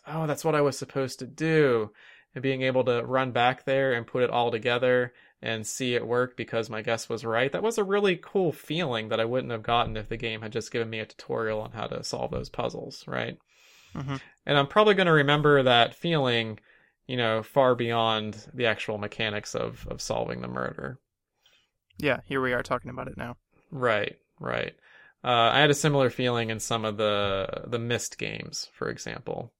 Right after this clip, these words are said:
Speaker 2: Mm-hmm.
Speaker 1: Um,
Speaker 2: So there's that light bulb moment. That
Speaker 1: Right,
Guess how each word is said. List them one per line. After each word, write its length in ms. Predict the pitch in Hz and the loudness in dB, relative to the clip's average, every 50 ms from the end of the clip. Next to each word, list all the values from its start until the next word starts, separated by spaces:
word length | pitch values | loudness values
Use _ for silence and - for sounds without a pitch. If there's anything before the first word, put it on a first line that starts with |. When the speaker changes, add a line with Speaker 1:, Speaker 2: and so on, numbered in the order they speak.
| _ _ _ | _ _ _
Speaker 2:
Mm-hmm. 640 | 135 127 - - 147 147 - _ _ _ _ _ - | -12 -10 -8 -8 -8 -8 -10 _ _ _ _ _ -6
Speaker 1:
Um, 480 | 123 107 101 101 101 - - - - - | -4 -2 -2 -2 -4 -4 -8 -12 -16 -10
Speaker 2:
So 80 | - 135 | -6 -2
there's 180 | 131 135 123 | 0 0 0
that 160 | 120 123 117 117 | 0 -2 -2 0
light 200 | 123 120 113 - | -2 -4 -4 -4
bulb 200 | 120 117 113 - | -6 -6 -6 -6
moment. 320 | 113 117 113 113 113 - _ _ - - | -8 -8 -8 -10 -12 -14 _ _ -20 -16
That 160 | 147 - - _ _ _ _ _ _ _ _ | -16 -16 -16 _ _ _ _ _ _ _ _
Speaker 1:
Right, 440 | - 127 117 104 101 - - - | -2 0 0 2 2 0 -4 -6